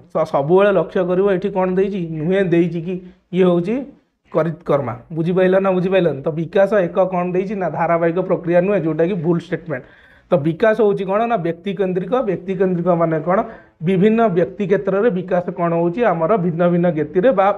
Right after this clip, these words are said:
<clears throat> ଭିନ୍ନ ଭିନ୍ନ ସ୍ପିଡ୍ ରହୁଛି ବା ସବୁ ବ୍ୟକ୍ତି ପାଇଁ ଆମର ବିକାଶଟା କ'ଣ ବା ଡେଭଲପମେଣ୍ଟଟା ସମାନ ଭାବରେ ହୋଇନଥାଏ।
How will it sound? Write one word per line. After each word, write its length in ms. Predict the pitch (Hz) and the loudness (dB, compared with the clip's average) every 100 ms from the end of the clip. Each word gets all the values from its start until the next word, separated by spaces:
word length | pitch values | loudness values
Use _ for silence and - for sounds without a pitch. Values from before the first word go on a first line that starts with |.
| - - | -6 -16
<clears throat> 360 | - - 170 170 | -12 -8 -4 -2
ଭିନ୍ନ 160 | 180 180 | 0 0
ଭିନ୍ନ 180 | 180 190 | 0 -2
ସ୍ପିଡ୍ 340 | 196 185 175 180 | -4 -2 0 2
ରହୁଛି 300 | 175 185 302 - - - | 2 0 -4 -8 -20 -4
ବା 100 | 185 202 - | 2 2 2
ସବୁ 240 | 147 156 226 | -2 -2 0
ବ୍ୟକ୍ତି 300 | 196 - 190 | 0 -2 -4
ପାଇଁ 200 | 175 208 | -2 0
ଆମର 260 | 247 185 175 | 0 -2 -2
ବିକାଶଟା 680 | 160 147 - 170 180 180 196 | -2 -8 -4 -2 0 2 2
କ'ଣ 200 | 175 185 247 | 2 2 2
ବା 100 | 196 | 2
ଡେଭଲପମେଣ୍ଟଟା 640 | 160 156 170 170 175 180 - - _ _ | 2 4 2 2 0 0 -2 -10 _ _
ସମାନ 340 | 196 175 214 226 | 0 2 2 2
ଭାବରେ 300 | 180 156 226 | 0 2 2
ହୋଇନଥାଏ। 640 | 185 160 151 139 165 156 | 2 0 0 -2 2 2